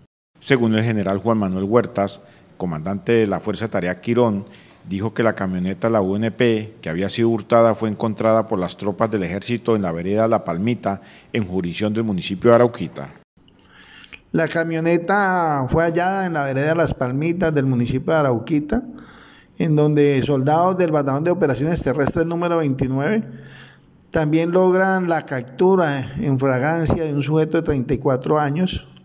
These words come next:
Speaker 2: al parecer integrante del grupo armado organizado residual Estructura Décima, el cual había participado en el hurto de dicho vehículo.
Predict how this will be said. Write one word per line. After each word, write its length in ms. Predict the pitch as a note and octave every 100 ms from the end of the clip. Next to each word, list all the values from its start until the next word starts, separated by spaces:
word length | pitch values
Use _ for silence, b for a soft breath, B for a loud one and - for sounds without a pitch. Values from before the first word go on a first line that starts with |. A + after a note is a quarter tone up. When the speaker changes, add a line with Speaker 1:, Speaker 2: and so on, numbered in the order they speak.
| - -
Speaker 2:
al 220 | C#3+ B2+
parecer 420 | C3+ B2 A#2+ D3+
integrante 580 | E3 E3 C3 C3 C3 D#3
del 100 | C3+
grupo 240 | C3+ C3+
armado 380 | D3+ D3+ D#3 D3+
organizado 580 | D3+ D3 C3+ B2+ A#2+ C#3+
residual 600 | D3+ C#3 C3+ B2+ C#3 F3+ B B B B B B _
Estructura 720 | F#3+ - D3 A#2+ C3+ C#3+ C#3+
Décima, 440 | C#3 A2+ - - - - b b b b b b _
el 180 | G#3 G#3+
cual 400 | G#3 G3 G3+ A3 - -
había 340 | E3 D3+ C#3+ D3+
participado 840 | F3 F3 C#3 B2+ A#2+ F3 G#3 F3+
en 120 | D#3
el 120 | C#3 C#3
hurto 640 | D#3+ D#3 E3+ D#3+ B2+ - -
de 720 | E3 C3+ C3 C3 A#2 - -
dicho 380 | - D3 D3 D3+
vehículo. 480 | C3 A#2+ - - -